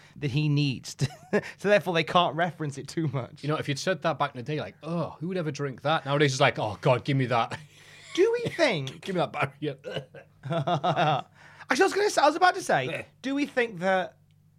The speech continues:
Speaker 1: it's because it's on the network and it's cut out? But then no, because all the
Speaker 2: No,
Speaker 1: other
Speaker 2: no, no.
Speaker 1: advertisers are in place.
Speaker 2: Yeah.
Speaker 1: Like,
Speaker 2: I,
Speaker 1: unless,
Speaker 2: it's
Speaker 1: unless
Speaker 2: very
Speaker 1: this
Speaker 2: odd.
Speaker 1: company turned out to be an absolute, like,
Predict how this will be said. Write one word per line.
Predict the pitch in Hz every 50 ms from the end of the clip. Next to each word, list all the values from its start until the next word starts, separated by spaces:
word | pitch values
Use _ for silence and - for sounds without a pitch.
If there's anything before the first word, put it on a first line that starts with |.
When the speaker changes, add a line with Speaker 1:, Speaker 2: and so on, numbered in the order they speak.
| _ _ _
Speaker 1:
it's | 180 175 -
because | - 180 160 - - 165 165
it's | 156 127
on | 151 151
the | 147
network | 147 156 151 156 147 139 127 -
and | 131 127
it's | - - -
cut | - - 131 - -
out? | 190 175 131 110 - - - - -
But | - -
then | - 302 302 320
no, | 349 339 285 214
because | 170 190 190 214 -
all | - - 262 302 311 311 269
the | 277 262
Speaker 2:
No, | 262
Speaker 1:
other | 254 247 240
Speaker 2:
no, | 233
no. | 226
Speaker 1:
advertisers | 226 220 202 - 233 220 220 220 196 202 196 180
are | 202 190 196 202
in | 196 196 202
place. | - 254 277 214 139 107 104 - -
Speaker 2:
Yeah. | 135 90 - - _ _ _ _ _ _ _ - - - - - -
Speaker 1:
Like, | 190 190 160 156 - -
Speaker 2:
I, | 247
Speaker 1:
unless, | 269 311 330 330 -
Speaker 2:
it's | - 294
Speaker 1:
unless | 285 294 311 403
Speaker 2:
very | 349 277
Speaker 1:
this | 247
Speaker 2:
odd. | 220
Speaker 1:
company | - 285 233 220
turned | - - 226 233 226
out | 208 202 185 -
to | 175
be | 196 190
an | 180
absolute, | 185 185 180 165 - - 165 147 143 139 143 143
like, | 131 123 120 117 - -